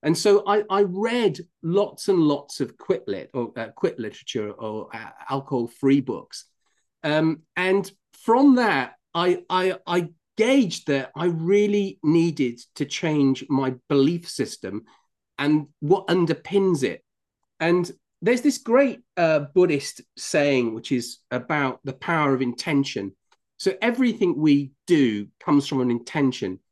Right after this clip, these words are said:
So if I intend to drink, I will drink.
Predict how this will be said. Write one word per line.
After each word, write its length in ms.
So 120
if 120
I 140
intend 420
to 80
drink, 460
I 80
will 200
drink. 460